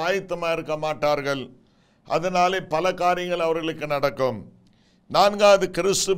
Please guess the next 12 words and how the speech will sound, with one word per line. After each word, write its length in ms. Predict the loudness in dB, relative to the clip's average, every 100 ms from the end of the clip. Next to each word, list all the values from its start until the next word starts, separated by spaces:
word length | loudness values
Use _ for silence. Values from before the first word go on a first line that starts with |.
| -2
பூமியில் 340 | -4 -2 -4
உள்ள 120 | -2 -2 -2
மக்களை 360 | -2 -2 -2 -4 -6
பிரித்து 340 | -4 -4 -2 -2
எடுப்பார். 480 | -2 -2 -2 -2 -4 -12 -8
வெள்ளாடு 420 | -2 0 0 -2 -8
செம்மறியாடு 580 | -6 -4 -2 -2 -2 -4
என்று 260 | -6 -4 -2 -2 -4 -12 _ _ _ _ -4
பிரித்து 360 | -2 -2 -2 -4
எடுப்பார். 420 | -4 -2 -2 -2 -2
எதையுமே 420 | -2 -4 -4 -2 -2 -2 -4 -6 -12 _ _ _ -6
ஒன்றை 360 | -6 -2 -2